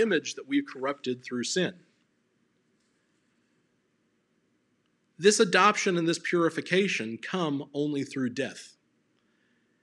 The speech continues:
In our baptism, we die with Christ, and we are raised with Christ.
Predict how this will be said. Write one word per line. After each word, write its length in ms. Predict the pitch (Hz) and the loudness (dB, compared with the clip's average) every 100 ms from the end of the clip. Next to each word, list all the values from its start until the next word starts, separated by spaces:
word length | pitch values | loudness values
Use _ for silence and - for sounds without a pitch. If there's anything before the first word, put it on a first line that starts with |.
| _ _ _ _ - | _ _ _ _ -2
In 140 | 156 | 2
our 140 | 170 165 | 4 4
baptism, 800 | 170 208 226 160 151 147 143 131 | 4 4 4 0 0 0 -2 0
we 160 | 139 | 0
die 460 | 135 123 131 170 190 | 0 -4 -4 0 2
with 200 | 202 - | 0 -2
Christ, 580 | 196 190 104 - - - _ - | -2 -2 -2 -8 -10 -14 _ -10
and 180 | 135 139 | -6 -2
we 140 | 151 | 0
are 160 | 151 143 | 0 0
raised 500 | 117 131 151 151 143 | 0 2 4 4 0
with 220 | 127 - | -6 -6
Christ. 480 | 110 85 - - | -8 -8 -8 -10